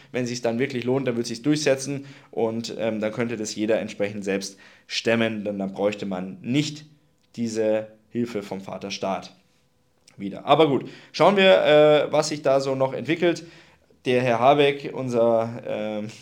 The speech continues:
<laughs> unser Autor, wie hieß sein Buch? Schrei der Hyänen oder so. Ähm, ja, also das ist wohl eher die Stunde der Hyänen und die Hyänen sind die Grünen. Naja,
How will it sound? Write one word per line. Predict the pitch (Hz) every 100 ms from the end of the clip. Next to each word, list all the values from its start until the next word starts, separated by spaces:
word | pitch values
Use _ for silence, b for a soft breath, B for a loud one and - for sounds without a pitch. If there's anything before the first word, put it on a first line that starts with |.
| 120 -
<laughs> | - - -
unser | 123 110 -
Autor, | 131 143 131 131 131 131
wie | 131
hieß | 139 139
sein | 127
Buch? | 127 131
Schrei | - - 113
der | 123 107
Hyänen | 104 98 127 135 110
oder | 110 107
so. | 110 120 117 B B B -
Ähm, | 104 101 101 98 98
ja, | 92 98 98 - _ _ -
also | 50 - 90 - - _
das | - -
ist | 95 - - - _ b b b b b
wohl | 117 110
eher | 127 117
die | 113
Stunde | - 135 131
der | 110 107
Hyänen | 107 104 110 110 101
und | 98
die | 95
Hyänen | 98 95 101
sind | 95 92
die | 98
Grünen. | 101 110 113 101 - - -
Naja, | 117